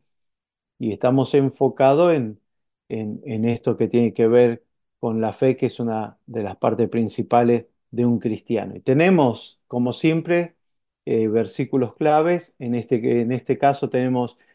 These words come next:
en segunda de Pedro, capítulo uno, versículos cinco al siete. Segunda de Pedro, capítulo uno, versículo cinco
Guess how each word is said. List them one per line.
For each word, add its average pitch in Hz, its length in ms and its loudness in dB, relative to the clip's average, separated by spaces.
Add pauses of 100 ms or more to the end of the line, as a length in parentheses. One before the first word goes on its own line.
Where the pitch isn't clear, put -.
(180)
en 120 180 -2
segunda 135 440 6
de 127 100 6
Pedro, 170 760 4
capítulo 120 560 0
uno, 185 440 0 (1080)
versículos 120 760 0
cinco 135 340 2
al 117 140 0
siete. - 560 0 (760)
Segunda 117 320 -4
de 110 60 -4
Pedro, 123 680 0 (1080)
capítulo 113 580 -2
uno, 143 280 2
versículo 123 920 -2 (440)
cinco 123 920 -2